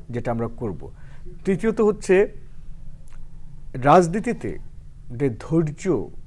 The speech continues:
এবং যেটা সুভাষ বললেন যে বিশ্বাস একটা ব্যাপার, এটা আবার একটা এখানে প্রমাণিত হলো। এটাও কিন্তু একটা বেঞ্চমার্ক হিসেবে কাজ করবে। কেননা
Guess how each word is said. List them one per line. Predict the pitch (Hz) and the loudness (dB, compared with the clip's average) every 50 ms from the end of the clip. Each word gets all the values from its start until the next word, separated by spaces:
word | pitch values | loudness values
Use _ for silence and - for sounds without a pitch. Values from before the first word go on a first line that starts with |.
| - - - - - - - | -12 -12 -12 -12 -12 -10 -6
এবং | - 123 123 139 135 | -4 -4 -2 -2 -2
যেটা | 131 143 143 139 | -2 -2 -2 -4
সুভাষ | - - 147 147 175 180 160 139 | -4 -2 2 2 4 2 2 0
বললেন | 131 156 156 151 156 151 139 | 0 0 0 0 0 -2 0
যে | 139 135 | -2 -2
বিশ্বাস | 113 - - - 123 117 - - - - 180 156 113 95 - - - - - - - - - | -2 -4 -6 -6 -4 -4 -4 -6 0 4 4 4 4 4 0 -4 -8 -10 -10 -12 -12 -12 -12
একটা | 139 - - 143 | -8 -2 0 0
ব্যাপার, | 117 107 151 143 131 - - 113 107 104 - - - | 2 2 2 2 2 2 0 -2 -2 -4 -6 -6 -6
এটা | 156 147 - 160 | -2 0 2 2
আবার | 147 135 139 | 4 4 2
একটা | 131 123 - - 131 113 117 - - - - - - - - | 2 0 0 -4 -4 -4 -4 -6 -8 -8 -10 -10 -10 -10 -8
এখানে | 131 - 127 127 123 | -6 -4 -2 -2 -2
প্রমাণিত | - 160 151 135 127 113 104 82 - | -2 0 0 0 0 0 -2 -4 -6
হলো। | 80 87 73 69 - - - - - - - | -8 -8 -10 -10 -12 -14 -16 -16 -14 -4 -2
এটাও | 139 143 - 185 | 0 2 4 2
কিন্তু | 170 165 180 165 139 180 | 2 2 0 2 4 4
একটা | 170 151 151 - - 147 135 | 4 4 4 0 0 0 0
বেঞ্চমার্ক | 117 104 101 143 160 160 160 - - 147 135 117 - | 0 2 2 2 2 2 0 -4 -2 -2 -2 -2 -4
হিসেবে | 120 - 123 110 110 113 135 165 - - - - - - - - - | -6 -4 -4 -4 -2 -4 -4 -6 -8 -10 -12 -10 -10 -8 -8 -4 0
কাজ | 156 160 160 - - | 0 0 0 -2 -4
করবে। | - - 98 82 - 82 78 - - - - - - - - - - - - - | -8 -8 -6 -6 -6 -6 -8 -8 -10 -12 -12 -14 -14 -14 -14 -12 -12 -10 0 2
কেননা | 175 160 185 202 202 190 165 | 4 4 4 4 4 4 4